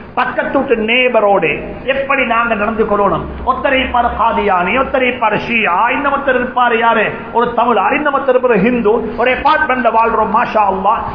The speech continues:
இவங்க எல்லாரும் எங்களுடைய நேபர்கள், மேலே நேபர், கீழே நேபர். மேலே நேபர், கீழே நேபர், வலதுக்கு நேபர், இடதுக்கு நேபர்.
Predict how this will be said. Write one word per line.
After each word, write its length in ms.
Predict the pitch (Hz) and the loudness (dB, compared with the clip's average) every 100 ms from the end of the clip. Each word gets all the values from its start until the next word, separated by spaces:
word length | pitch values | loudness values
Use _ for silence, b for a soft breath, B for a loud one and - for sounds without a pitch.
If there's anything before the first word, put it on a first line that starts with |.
| - | -2
இவங்க 320 | 247 240 277 | 0 0 0
எல்லாரும் 420 | 294 370 392 403 381 | 2 2 2 2 2
எங்களுடைய 260 | 339 254 | 0 0
நேபர்கள், 520 | 240 294 226 135 104 87 - - | 0 0 2 0 -2 -6 -10 -6
மேலே 360 | 175 262 311 320 320 | -2 0 0 0 2
நேபர், 360 | 320 320 330 330 | 0 2 0 0
கீழே 320 | 262 294 285 247 | 0 0 0 0
நேபர். 340 | 208 - - - - - - - - - - - - - - - - - | -2 -2 -6 -10 -14 -16 -16 -16 -16 -18 -18 -18 -18 -18 -18 -18 -16 -8
மேலே 400 | 180 254 302 320 | -2 0 2 2
நேபர், 460 | 320 320 330 330 330 | 2 2 2 0 0
கீழே 300 | 302 320 320 | 0 2 2
நேபர், 400 | 294 277 240 214 | 2 2 2 2
வலதுக்கு 420 | 269 311 311 320 | 2 2 0 0
நேபர், 340 | 311 311 320 | 2 2 2
இடதுக்கு 360 | 285 311 311 311 | 2 0 0 -2
நேபர். 300 | 277 254 | 0 0